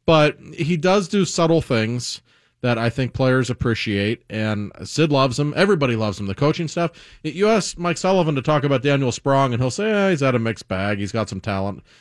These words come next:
You ask him about Dominic Simone like somebody did yesterday. He literally talked for two minutes about, you know, how incredible this kid is. So he's going to be on the team, and in a bottom six role, I actually don't mind him. I don't look at him as a top six player, but on the third line,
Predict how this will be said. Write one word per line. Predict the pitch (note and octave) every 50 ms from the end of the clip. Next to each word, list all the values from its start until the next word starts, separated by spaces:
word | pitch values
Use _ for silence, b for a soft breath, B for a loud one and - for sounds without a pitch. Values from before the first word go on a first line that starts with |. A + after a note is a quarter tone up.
| b b
You | - D#4+
ask | D#4 C#4+ -
him | A3 G3
about | F3 E3 E3 D#3 C3+
Dominic | - E3+ E3+ E3 E3+ D#3+ C3+ -
Simone | - D3 E3 F#3 G3 F3+
like | E3+ D3+ C#3 -
somebody | - E3+ D#3+ D#3+ D#3+ D3
did | D#3 C#3+ C3
yesterday. | C#3+ F3 F3 - D#3+ C3+ C3 B2+
He | C3+
literally | C#3+ G#3+ B3 B3 G3+ F3+ D3+ A#2+
talked | - F3 F#3+ G3+ -
for | - C#3 B2
two | - - G#3+ F#3
minutes | E3 F#3+ A3 G#3+ - -
about, | C3 G#2 B2 B2+ B2 - -
you | D#3
know, | C#3 A2 G2+
how | G#2+ D3 D#3 D3
incredible | C3 - - F3 G#3+ B3+ A#3+ D3+ A#2
this | A2 G#2+ -
kid | - A#2+ G#2
is. | A2 A2 -
So | - A#2+ A2 B B B B B B B
he's | A#3 C#4+ A#3 D#3
going | E3+ G3 A3 G#3 E3
to | C#3+
be | C#3+ C#3+
on | C#3 C3+
the | B2+ A2
team, | - - B2+ C3 C3 B2+ B2+
and | B2 A#2+ b b b b b b
in | D3+ D3+
a | D3
bottom | B2+ D#3 E3+ G3 G3+ F#3+ E3
six | - - F3 - - -
role, | C#3+ C#3 C#3+ E3 G3 G3+ G3 - - - - -
I | B2+ C3+
actually | C#3 C#3 - - D3
don't | C#3+ D3 C#3+
mind | B2 A#2+ A2 G#2 F#2
him. | F#2+ G#2
I | B2
don't | D3 D#3+ D#3+
look | E3 D#3 -
at | D#3
him | D#3 D#3+ D#3
as | C#3+
a | C#3+
top | - D#3 D3+ D3+
six | - - D#3 -
player, | - - D#3 D#3+ F3+ G3
but | F#3 - - A#2+
on | B2 A#2+
the | C3 C3
third | - D#3+ E3 D#3+
line, | E3 E3 F3 G3 G#3+ G3+ -